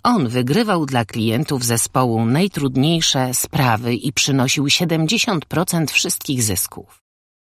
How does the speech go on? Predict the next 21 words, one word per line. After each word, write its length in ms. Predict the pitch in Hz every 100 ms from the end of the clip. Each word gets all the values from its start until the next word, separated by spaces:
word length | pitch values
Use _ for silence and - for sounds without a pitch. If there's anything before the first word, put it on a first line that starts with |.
| _ -
Gdyby 240 | 156 139 139
przeliczyć 580 | - 107 113 123 -
na 140 | 131 107
twardą 460 | - 131 127 110
wartość 480 | 107 117 - 135 -
zawarte 460 | 131 117 113 - 127
przez 260 | - 117
niego 240 | 135 113 117
ugody, 440 | 110 123 101 101 - - - -
można 340 | 139 175 208
by 160 | 175 156
za 180 | 131
nie 180 | 120 170
kupić 360 | - 120 - -
średniej 440 | - 127 156 175
wielkości 560 | 151 117 123 117 - 214
państwo 540 | 156 123 110 - 110
afrykańskie. 920 | 110 - 175 110 78 82 - - - - _ _ _ _ _ _ _ _ _ -
Jednak 340 | 156 143 131
słowo 380 | - 214 208 151
ugoda 680 | 135 156 175 185 120 110